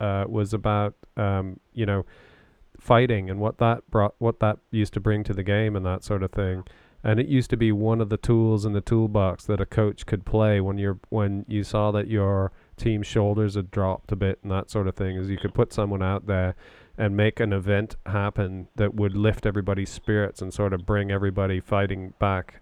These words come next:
Uh, and, and an awesome save from a goalie like Freddie has exactly the same effect, in my opinion.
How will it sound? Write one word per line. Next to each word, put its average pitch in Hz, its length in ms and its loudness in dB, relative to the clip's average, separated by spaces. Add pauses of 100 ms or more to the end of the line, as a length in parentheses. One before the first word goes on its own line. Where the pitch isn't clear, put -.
(100)
Uh, 95 280 -2 (140)
and, 95 300 -4 (480)
and 110 100 2
an 107 120 2
awesome 110 440 2
save 107 440 0
from 101 160 -4
a 92 40 -4
goalie 101 320 2
like 95 180 -2
Freddie 101 300 0
has 95 180 -2
exactly 98 580 -2
the 95 120 -4
same 95 280 -6
effect, 92 340 -4
in 95 60 -6
my 90 160 -4
opinion. - 420 -8